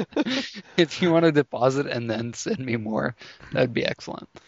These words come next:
<laughs> Anyways, Tom, aside from, uh, gifting me money, what have you been up to? <laughs>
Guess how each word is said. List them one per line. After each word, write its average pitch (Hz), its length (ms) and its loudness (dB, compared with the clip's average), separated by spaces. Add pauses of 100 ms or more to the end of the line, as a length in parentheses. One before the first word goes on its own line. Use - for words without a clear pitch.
(600)
<laughs> - 720 -4
Anyways, 147 440 6
Tom, 139 400 4
aside 139 320 2
from, 139 300 2
uh, 123 240 4
gifting 139 400 -2
me 127 140 -2
money, 139 260 0
what 123 140 2
have 127 140 0
you 139 80 -2
been - 120 0
up - 80 4 (120)
to? - 680 6
<laughs> - 60 -20